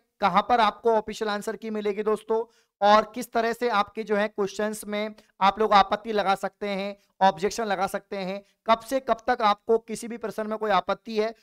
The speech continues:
तो आप दर्ज करा सकते हैं। इसके अलावा दोस्तों, यहाँ पर रिजल्ट कब तक आएगा, कट ऑफ क्या रहेगी आपकी, काउंसलिंग प्रोसेस क्या होगी, आपकी क्लासें कब से लगेंगी,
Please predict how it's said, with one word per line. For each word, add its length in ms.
तो 60
आप 180
दर्ज 180
करा 220
सकते 300
हैं। 220
इसके 200
अलावा 280
दोस्तों, 440
यहाँ 240
पर 120
रिजल्ट 300
कब 200
तक 140
आएगा, 340
कट 180
ऑफ 180
क्या 120
रहेगी 380
आपकी, 360
काउंसलिंग 460
प्रोसेस 400
क्या 140
होगी, 360
आपकी 320
क्लासें 440
कब 120
से 160
लगेंगी, 380